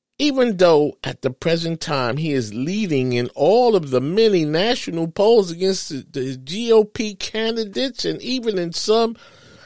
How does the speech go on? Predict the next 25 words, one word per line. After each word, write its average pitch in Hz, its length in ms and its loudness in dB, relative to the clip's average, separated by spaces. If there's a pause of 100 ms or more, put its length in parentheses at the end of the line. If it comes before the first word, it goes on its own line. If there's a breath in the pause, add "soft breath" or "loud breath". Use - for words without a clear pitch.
(100)
cases 226 520 2
he 196 160 0
leads 262 640 2
in 196 280 0 (360 loud breath)
some 247 340 2
polls 240 480 6
over 233 240 4
the 208 100 2
current 247 520 0
president. 214 580 -2 (800 soft breath)
But, - 800 0 (720 loud breath)
B 220 180 2
U 190 260 -2
T, 196 420 -8 (680 loud breath)
I 294 160 0
would 285 260 2
be 220 400 -4 (380)
really, 196 340 0
I'm, 185 180 -2
I'm 180 160 -2
really, 156 440 2 (1200 soft breath)
I 226 200 2
am 143 200 4
hard 202 600 2
pressed - 840 -2